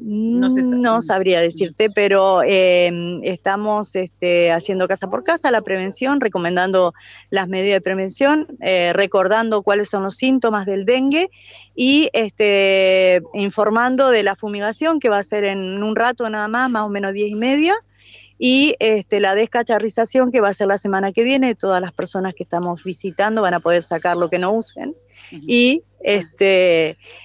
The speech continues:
Speaker 2: y va a pasar la municipalidad a retirarlo el dieciocho.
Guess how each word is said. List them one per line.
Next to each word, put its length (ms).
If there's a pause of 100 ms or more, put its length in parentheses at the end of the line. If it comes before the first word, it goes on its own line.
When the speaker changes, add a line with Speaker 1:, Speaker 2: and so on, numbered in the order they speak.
(260)
Speaker 2:
y 960
va 60
a 40
pasar 260
la 120
municipalidad 600
a 40
retirarlo 540
el 140
dieciocho. 600